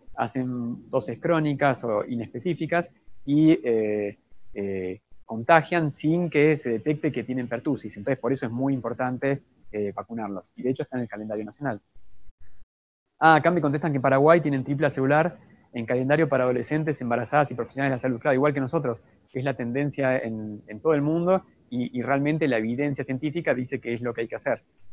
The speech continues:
Ahora al final les voy a pasar, eh, una última filmina donde dice la fecha y el horario de, de la última presentación donde vamos a tocar, eh, vacunas combinadas. Me parece que eso les va a servir mucho, sobre todo a los que hagan también,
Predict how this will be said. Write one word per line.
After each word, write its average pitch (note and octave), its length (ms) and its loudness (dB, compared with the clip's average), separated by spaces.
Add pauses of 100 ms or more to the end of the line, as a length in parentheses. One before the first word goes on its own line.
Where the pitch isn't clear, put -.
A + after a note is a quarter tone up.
(1160)
Ahora D#3+ 140 4
al - 40 0
final D#3 220 2
les D3+ 80 4
voy C#3+ 100 2
a D3 80 4
pasar, D3 400 0 (140)
eh, A2+ 220 -4
una C3+ 160 -2
última C#3+ 260 0
filmina D#3+ 440 0 (120)
donde A#2+ 160 -2
dice C3+ 260 -2
la C3 120 4
fecha C#3 320 -2
y B2 100 2
el A#2 80 0
horario C#3 460 4
de, A2+ 280 0 (460)
de A2 120 -6
la A#2 100 2
última B2+ 260 0
presentación A#2+ 480 -4
donde C#3 180 0
vamos B2+ 280 -2
a A#2+ 40 -14
tocar, B2+ 480 0
eh, G#2+ 360 -6 (560)
vacunas A#2+ 480 -4
combinadas. A#2 680 -4 (1000)
Me G#2+ 80 -16
parece A#2+ 260 -4
que B2+ 80 -4
eso B2+ 240 0
les A2+ 160 -4
va A#2+ 60 -2
a A2+ 40 -4
servir A#2+ 220 -4
mucho, C3+ 280 -2
sobre A2 240 -4
todo B2 100 0
a B2 60 2
los A#2 140 -2
que A2+ 120 -6
hagan A#2 300 -2
también, A2+ 500 -4